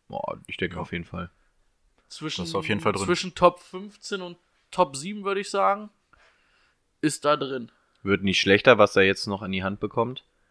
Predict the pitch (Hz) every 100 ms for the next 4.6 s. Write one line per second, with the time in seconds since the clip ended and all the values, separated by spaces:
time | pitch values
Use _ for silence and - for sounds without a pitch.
0 | _ _ _ 101 - 107 104 104 104 113
1 | 127 - _ _ _ _ _ _ - 110
2 | 113 101 107 117 123 _ _ _ - 95
3 | 92 90 90 87 85 _ _ _ 98 92
4 | 90 - 92 87 82 87